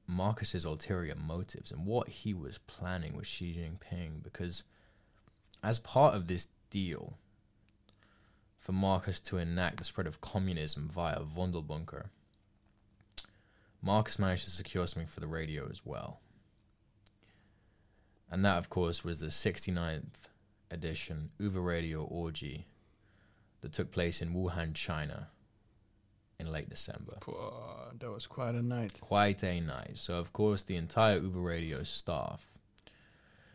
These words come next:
Speaker 1: was flown out to Wuhan, China.
Speaker 2: China?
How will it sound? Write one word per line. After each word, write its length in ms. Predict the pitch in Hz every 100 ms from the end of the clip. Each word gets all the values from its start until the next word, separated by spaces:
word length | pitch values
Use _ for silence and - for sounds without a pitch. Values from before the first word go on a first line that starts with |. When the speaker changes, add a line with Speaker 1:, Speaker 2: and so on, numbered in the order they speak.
| - -
Speaker 1:
was 160 | -
flown 540 | - - 107 117 120 104
out 320 | 85 76 - - - _ _ _ _ _ _ -
to 80 | -
Wuhan, 720 | 104 107 107 92 82 76 67 87 - - - - _ _ _ -
China. 640 | - - 101 90 73 - 101 - _ _ _ _ _ _ - -
Speaker 2:
China? 400 | 117 101 127